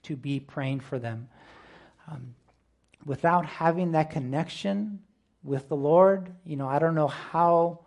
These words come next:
you're going to stay, and I was debating on which word to use for this, but without having that connection with the Lord, I don't know how you're gonna stay right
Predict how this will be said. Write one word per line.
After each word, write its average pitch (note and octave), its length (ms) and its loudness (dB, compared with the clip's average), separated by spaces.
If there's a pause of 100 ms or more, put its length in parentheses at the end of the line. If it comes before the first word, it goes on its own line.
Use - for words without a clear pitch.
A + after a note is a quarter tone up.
(420)
you're D3+ 120 -4
going D3+ 380 2
to - 180 -6
stay, D3+ 560 2
and C3 80 -4
I C3 60 -4
was B2+ 300 -8 (960)
debating C3 320 -2
on B2 100 -2
which B2+ 180 -8
word C3+ 260 -2
to C3+ 140 -10
use C3+ 480 -6
for - 120 -12
this, C#3 320 -2
but - 240 -10 (560)
without D#3 560 0 (680)
having E3 360 -4
that D3+ 160 0
connection D#3 480 -4
with D#3 140 -2
the D3+ 60 -12
Lord, D3+ 180 2
I D3 100 -2
don't D#3 80 4
know D#3 120 2
how C#3+ 300 -2
you're D#3+ 180 -2
gonna D3+ 220 -4
stay C3 640 -2 (960)
right C3+ 580 -6